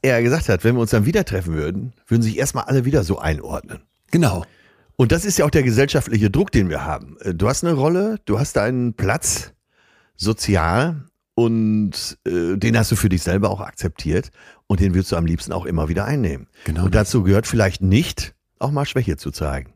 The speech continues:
Speaker 2: Genau das. Und ein Punkt, der da für mich super zu passt, wir wollen ja jetzt ein bisschen das Praktische rausstellen, ist, dass der Peter Hotz sagt, wir müssen sichere Räume schaffen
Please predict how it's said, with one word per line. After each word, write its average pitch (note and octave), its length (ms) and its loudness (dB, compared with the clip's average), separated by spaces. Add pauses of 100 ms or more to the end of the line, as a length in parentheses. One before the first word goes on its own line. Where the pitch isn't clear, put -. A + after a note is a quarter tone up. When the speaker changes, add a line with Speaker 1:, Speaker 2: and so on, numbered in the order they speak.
Speaker 2:
Genau A2+ 300 4
das. G2+ 320 0
Und F#2+ 640 0
ein A#2 220 0
Punkt, B2+ 200 -2
der A#2 60 0
da A2 80 0
für G#2+ 140 -4
mich G#2 140 0
super C#3 260 -2
zu - 140 -4
passt, - 360 -4
wir F#2+ 100 -4
wollen G#2 120 -2
ja G#2 80 0
jetzt - 120 -6
ein G#2 60 -2
bisschen A2 220 -4
das F#2 100 -6
Praktische - 480 -6
rausstellen, G#2+ 440 -4
ist, - 260 -4
dass F#2+ 160 -4
der F2 480 -2 (160)
Peter G2+ 280 0
Hotz G#2+ 220 -4
sagt, G#2+ 260 -2
wir F#2 60 0
müssen A2+ 560 0
sichere A2+ 480 0
Räume A2 400 2
schaffen D2+ 480 -6